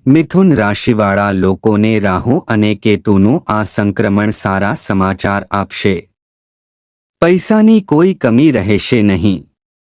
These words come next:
આ સમયગાળા દરમિયાન તમારી આર્થિક સ્થિતિમાં સુધારો થશે.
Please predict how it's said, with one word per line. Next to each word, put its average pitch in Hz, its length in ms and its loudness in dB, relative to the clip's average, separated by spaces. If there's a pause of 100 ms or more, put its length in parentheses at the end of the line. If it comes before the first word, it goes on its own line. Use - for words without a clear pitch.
(680)
આ 208 220 2
સમયગાળા 151 840 0
દરમિયાન 107 640 0
તમારી 104 640 0
આર્થિક 104 540 -2
સ્થિતિમાં 104 680 0
સુધારો 98 600 -2
થશે. - 640 -4